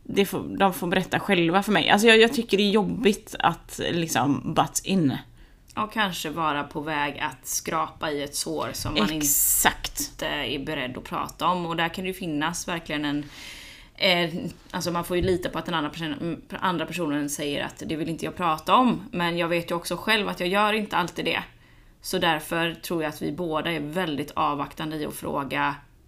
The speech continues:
Speaker 2: ytterst privata saker till personer som vi då till och med känner och räknar som nära vänner. För att vi vill inte göra någon obekväm eller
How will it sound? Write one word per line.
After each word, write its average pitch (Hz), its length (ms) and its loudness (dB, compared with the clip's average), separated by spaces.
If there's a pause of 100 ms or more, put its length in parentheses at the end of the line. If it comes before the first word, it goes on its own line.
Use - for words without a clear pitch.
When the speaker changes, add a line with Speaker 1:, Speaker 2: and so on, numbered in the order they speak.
(160)
Speaker 2:
ytterst - 340 -8
privata 156 440 -4
saker - 420 -6
till 165 140 -10
personer - 340 -6
som 156 120 -10
vi 151 60 -8
då - 100 -12
till 165 320 -4
och 143 60 -2
med 143 120 -6
känner 139 400 -4
och - 300 -12
räknar - 440 -8
som 147 200 -8
nära 143 220 -2
vänner. 151 420 -4 (280)
För - 80 -4
att - 120 -4
vi 180 80 0
vill 160 320 0
inte 165 240 -4
göra 143 180 -2
någon 135 160 -4
obekväm 151 680 -4
eller 139 220 -4